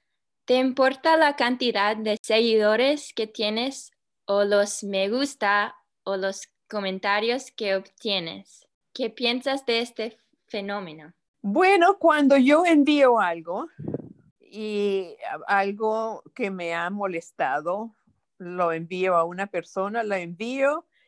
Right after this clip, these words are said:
Speaker 2: y luego no lo vuelvo a ver más, porque sé que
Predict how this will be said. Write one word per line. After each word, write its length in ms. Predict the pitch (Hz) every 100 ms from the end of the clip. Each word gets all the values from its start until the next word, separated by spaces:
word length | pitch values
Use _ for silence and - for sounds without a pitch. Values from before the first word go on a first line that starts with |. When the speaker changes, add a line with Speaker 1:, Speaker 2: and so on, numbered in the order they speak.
| _
Speaker 2:
y 140 | 233 208
luego 300 | 202 214 233
no 140 | 233
lo 120 | 240
vuelvo 400 | 208 208 208 202
a 40 | 208
ver 260 | 180 151 156
más, 440 | 131 147 - _ _ _ _ _ _ -
porque 360 | 254 196 214
sé 280 | - 247 233
que 420 | - 220 214 -